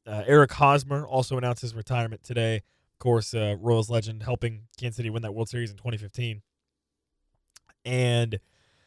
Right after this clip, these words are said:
if you look at some of the key players of that twenty fifteen Royals team, now Aaron Gordon,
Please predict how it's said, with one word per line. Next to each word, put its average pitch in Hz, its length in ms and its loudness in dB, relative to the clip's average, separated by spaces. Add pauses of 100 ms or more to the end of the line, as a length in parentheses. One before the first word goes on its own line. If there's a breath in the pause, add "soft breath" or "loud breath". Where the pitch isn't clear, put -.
(360)
if 151 260 8
you 143 160 4
look 165 260 6
at 151 200 10 (180)
some 160 240 -2
of 143 120 4
the 131 180 0
key 170 240 -4
players 147 440 8
of 135 60 4
that 123 120 6
twenty 143 180 -4
fifteen 131 400 -8
Royals 120 420 4
team, 107 420 -8 (1500)
now 123 180 4
Aaron 147 320 4
Gordon, 139 440 8